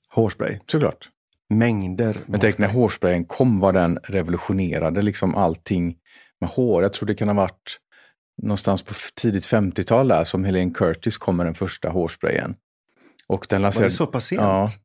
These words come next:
Speaker 2: och den lanserades ju bara på salonger från början.
Speaker 1: Okej.
Speaker 2: Och den första hårsprayen typ för konsument, eller vad man säger, på retail,
Speaker 1: Mm.
Speaker 2: det var ju Elnet som L'Oreal lanserade nittonhundrasextio.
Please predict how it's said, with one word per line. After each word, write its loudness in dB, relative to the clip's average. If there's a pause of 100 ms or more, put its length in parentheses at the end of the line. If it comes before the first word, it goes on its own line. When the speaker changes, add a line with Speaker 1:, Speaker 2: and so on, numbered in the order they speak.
Speaker 2:
och 2
den 4
lanserades 0
ju -6
bara 4
på -4
salonger 0
från 0
början. 0
Speaker 1:
Okej. -4 (120)
Speaker 2:
Och -2
den 4
första 2 (1600)
hårsprayen 2
typ -8
för -4
konsument, 2
eller 4
vad 4
man 2
säger, 0
på 0
retail, 2 (140)
Speaker 1:
Mm. -2
Speaker 2:
det 0
var 4
ju 4 (100)
Elnet 2 (260)
som 2
L'Oreal 4
lanserade 2
nittonhundrasextio. -2